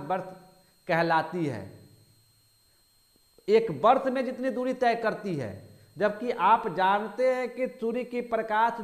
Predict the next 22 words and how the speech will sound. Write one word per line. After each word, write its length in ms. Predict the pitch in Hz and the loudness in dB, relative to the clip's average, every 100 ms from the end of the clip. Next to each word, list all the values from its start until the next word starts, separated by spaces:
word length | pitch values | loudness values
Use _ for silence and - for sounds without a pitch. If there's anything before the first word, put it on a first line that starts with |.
| 190 | 2
जो 140 | 220 | 2
है 180 | 208 226 | 4 2
उसकी 360 | 214 214 233 185 | 2 0 -8 -4
गति 380 | 190 190 247 226 | -4 -2 -6 -2
जो 160 | 220 | -2
है 260 | 190 196 240 240 - - _ _ _ _ | 0 0 0 -4 -14 -20 _ _ _ _
तीन 280 | 240 269 285 | 0 2 2
लाख 560 | 247 226 226 240 240 202 | 4 6 6 4 -2 -6
किलोमीटर 600 | 214 220 226 220 233 233 226 | -2 -2 -2 -4 -2 -4 -2
प्रति 480 | 196 196 196 254 262 | 0 0 -2 -4 -4
सेकेंड 580 | - 220 - 202 226 202 | -2 -4 -2 -2 0 -2
है, 220 | 139 101 - - - _ _ _ _ _ - | -4 -10 -14 -20 -20 _ _ _ _ _ -8
तो 80 | 190 | -4
समझ 260 | 208 220 226 | -2 -4 -2
सकते 260 | 233 233 233 | -4 -2 -2
हैं 120 | 233 | -2
कि 100 | 233 | -4
वो 60 | 233 | -6
कितनी 260 | 220 220 233 | -6 -4 -4
दूरी 220 | 233 240 | -2 -4
तय 200 | 233 233 | -4 -6
करेगी। 440 | 226 233 226 226 | -4 0 0 0